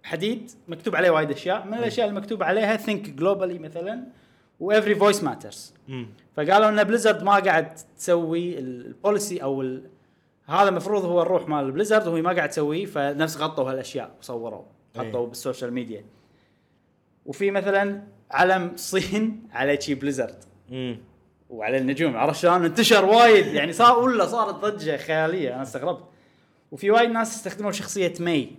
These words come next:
Speaker 1: هاي شخصية هي شخصية صينية موجودة بلعبة Overwatch.
Speaker 2: أي.
Speaker 1: فاستخدموها كرمز حق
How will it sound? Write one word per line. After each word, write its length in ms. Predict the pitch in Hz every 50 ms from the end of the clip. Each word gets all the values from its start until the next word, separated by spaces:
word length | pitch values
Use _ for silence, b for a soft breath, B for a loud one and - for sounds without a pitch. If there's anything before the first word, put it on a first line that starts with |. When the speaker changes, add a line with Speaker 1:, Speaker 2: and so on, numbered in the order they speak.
| - 139
Speaker 1:
هاي 200 | - - 147 151
شخصية 600 | 143 - - - 170 165 160 170 180 190 190 - - - _ _ _ _ _ _ _ _ _ _ _ _ -
هي 240 | 139 147 151 160 - - - _ -
شخصية 340 | - 185 175 - 233 208
صينية 340 | 196 208 220 214 220 220 220
موجودة 320 | 190 175 156 175 180 175 165
بلعبة 240 | 160 151 147 160
Overwatch. 560 | 156 - 147 139 131 123 104 104 107 - - 131
Speaker 2:
أي. 260 | 127 123 117 123 123 127 127 123 117 101 b b b b b b
Speaker 1:
فاستخدموها 680 | b - 165 165 - 175 180 185 208 247 233 214 202 190
كرمز 840 | 208 208 214 220 226 240 240 - - 175 175 202 226 247 254 - -
حق 240 | - 180 190 185